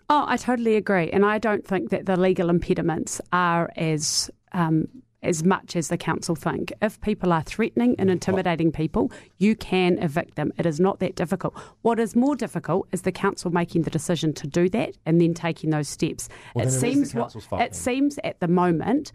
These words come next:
Speaker 1: they're trying to bring security guards and give some peace of mind to those tenants. Now, I think it's unlikely that's a long-term solution and that they will need to move to evict.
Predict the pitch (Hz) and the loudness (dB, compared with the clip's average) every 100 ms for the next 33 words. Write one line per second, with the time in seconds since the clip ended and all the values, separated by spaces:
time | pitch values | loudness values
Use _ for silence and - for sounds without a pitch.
0 | - - 175 175 - 208 190 185 180 - | -20 -6 -4 -4 -4 0 2 2 0 -2
1 | 156 160 147 175 - 170 175 175 175 185 | -4 -2 -2 -6 -2 0 2 2 2 0
2 | 247 - - 156 156 185 - 180 180 175 | -2 -4 0 2 2 -2 0 -2 0 -2
3 | 165 165 165 160 156 156 156 147 - 165 | -2 0 2 2 0 -2 -2 -4 -2 0
4 | 147 - - - - - 175 170 - _ | 0 -4 -12 -16 -20 -2 0 2 0 _
5 | - 208 240 - 156 - - 160 151 156 | -2 -2 -2 -6 -8 -8 -2 0 0 -2
6 | - 160 160 - 160 151 156 139 160 151 | -4 -4 -4 -2 -2 0 -2 0 0 0
7 | 160 165 180 240 302 - - - 170 156 | 0 0 0 2 0 0 -8 0 0 2
8 | 156 156 165 151 151 143 156 156 143 - | 0 2 2 0 -4 -2 0 0 -2 -4
9 | 151 - - - | -4 -4 -6 -10